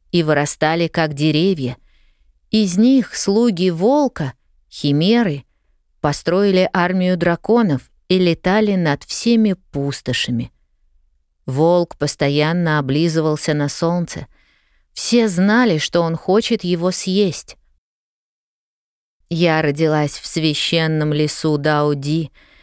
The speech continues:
но когда я была совсем маленькой, мы с моими родителями потеряли дом и стали жить на пустоши. Однажды я летала над пустошью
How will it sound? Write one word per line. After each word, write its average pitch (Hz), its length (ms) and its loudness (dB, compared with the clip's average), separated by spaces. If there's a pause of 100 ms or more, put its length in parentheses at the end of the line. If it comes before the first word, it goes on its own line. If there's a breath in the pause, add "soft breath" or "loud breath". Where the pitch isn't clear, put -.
(380 soft breath)
но 202 180 2
когда 196 320 0
я 196 200 2
была 190 280 2
совсем 202 500 -2
маленькой, 185 800 0 (460 soft breath)
мы 220 260 2
с - 100 -4
моими 202 380 2
родителями 190 760 0
потеряли 202 840 0
дом 202 540 0
и 208 100 0
стали 214 500 0
жить 202 360 -2
на 190 180 0
пустоши. - 760 -6 (920)
Однажды 165 680 0
я 151 240 2
летала 185 460 0
над 170 320 -2
пустошью - 720 -2